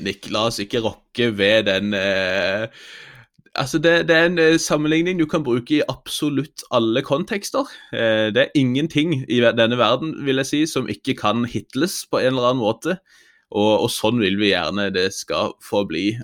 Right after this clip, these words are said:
Altså, eh, jeg har sett så mange takes de siste ukene, både med liksom, ja, det siste var jo at en av disse konvoiene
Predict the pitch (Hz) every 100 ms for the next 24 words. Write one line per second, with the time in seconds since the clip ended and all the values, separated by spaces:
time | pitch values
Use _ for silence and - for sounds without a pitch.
0 | - 117 120 110 107 107 107 101 95 92
1 | 73 - 131 147 160 - 139 131 113 131
2 | 127 156 - 127 117 110 - 107 107 -
3 | 151 185 117 113 107 143 120 120 127 -
4 | 107 107 113 117 - - 127 123 117 107
5 | 104 101 104 98 - 101 104 101 - 107
6 | 104 110 113 117 120